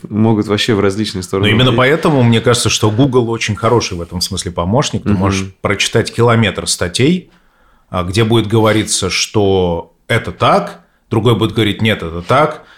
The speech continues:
Speaker 2: И таким образом, кстати говоря, это то, чему обучает, э, э, вот как раз Курпатов на своих этих курсах, да.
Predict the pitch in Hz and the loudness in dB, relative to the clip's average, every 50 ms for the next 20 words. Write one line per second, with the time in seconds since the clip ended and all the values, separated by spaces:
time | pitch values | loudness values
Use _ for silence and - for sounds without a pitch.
0 | _ _ - 107 104 - 117 104 - 156 165 196 196 170 143 135 123 - 110 104 | _ _ -4 -4 -2 0 0 -2 2 2 4 4 4 4 2 2 2 2 0 -2
1 | 98 - - - 104 98 - 95 90 104 98 98 95 95 92 92 92 - 98 87 | -2 -2 -2 0 0 0 -2 -2 0 0 2 2 2 2 2 0 0 -2 -6 -8
2 | - _ _ - 117 120 120 120 117 113 113 - - 110 104 104 104 101 92 87 | -10 _ _ 0 2 4 4 4 4 4 2 0 0 0 0 2 2 2 0 0
3 | 107 101 - - 113 104 98 92 90 85 87 - - 87 82 78 80 80 80 78 | -2 -4 -2 -2 0 0 2 0 0 -2 -6 -6 -6 -6 -4 -4 -4 -4 -6 -8
4 | 76 - _ - - - - - _ _ - - 50 50 - - - - 65 73 | -10 -12 _ -20 -20 -20 -20 -20 _ _ -14 -10 -10 -8 -8 -10 -10 -10 -10 -12
5 | 78 76 65 - - - - - - - - - 87 - 87 85 82 - - - | -12 -12 -14 -14 -16 -20 -20 -20 -20 -14 -10 -10 -8 -6 -4 -4 -2 -2 -4 -4
6 | - - _ 123 110 92 - 117 107 98 - 85 - - - 95 90 87 87 85 | -8 -4 _ 0 0 2 2 0 0 0 -2 -6 -8 -6 -4 -2 -2 0 0 -2
7 | 82 80 80 80 80 - - - 104 101 101 95 90 85 - 90 82 - 87 85 | -2 -4 -6 -8 -6 -6 -6 -2 0 2 2 2 0 -4 -6 -10 -10 -10 -10 -10
8 | - - 92 85 82 - - 147 175 175 - - 87 80 80 92 101 120 135 131 | -8 -6 -6 -6 -6 -2 0 2 2 2 0 -2 -4 -4 -2 0 0 0 0 -2